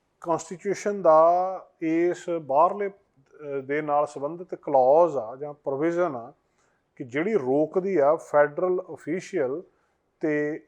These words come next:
ਜਿਨ੍ਹਾਂ ਦੇ ਵਿੱਚ ਕੁਦਰਤੀ ਤੌਰ ਦੇ ਉੱਤੇ ਪ੍ਰੈਜ਼ੀਡੈਂਟ ਵੀ ਸ਼ਾਮਲ ਆ, ਉਹ ਕਿਸੇ ਕਿਸਮ ਦਾ ਪੈਸਾ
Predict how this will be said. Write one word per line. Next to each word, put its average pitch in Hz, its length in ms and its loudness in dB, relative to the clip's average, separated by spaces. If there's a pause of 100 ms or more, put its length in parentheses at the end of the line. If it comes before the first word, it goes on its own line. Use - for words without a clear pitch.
ਜਿਨ੍ਹਾਂ 143 360 0
ਦੇ 214 80 0
ਵਿੱਚ 190 200 -6
ਕੁਦਰਤੀ 143 380 -8
ਤੌਰ 131 220 -4
ਦੇ 131 80 -12
ਉੱਤੇ 131 140 -12
ਪ੍ਰੈਜ਼ੀਡੈਂਟ 143 580 -2
ਵੀ 202 140 -4
ਸ਼ਾਮਲ 113 420 -8
ਆ, 151 200 -4 (420)
ਉਹ 202 100 -2
ਕਿਸੇ 202 380 -2
ਕਿਸਮ 170 440 -8
ਦਾ 165 140 2
ਪੈਸਾ 139 500 -4